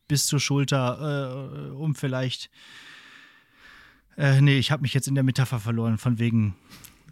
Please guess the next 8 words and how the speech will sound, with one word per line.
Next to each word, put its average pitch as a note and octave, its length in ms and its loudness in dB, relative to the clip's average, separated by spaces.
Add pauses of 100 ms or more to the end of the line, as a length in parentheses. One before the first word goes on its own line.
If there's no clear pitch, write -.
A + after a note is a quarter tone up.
(220)
äh, E3+ 1500 -2
<laughs> - 0 -
kleinen C#3+ 280 0
Finger, C3 500 2
ganze B2 300 -2
Hand A2+ 200 0
und - 100 -14
so. - 200 -12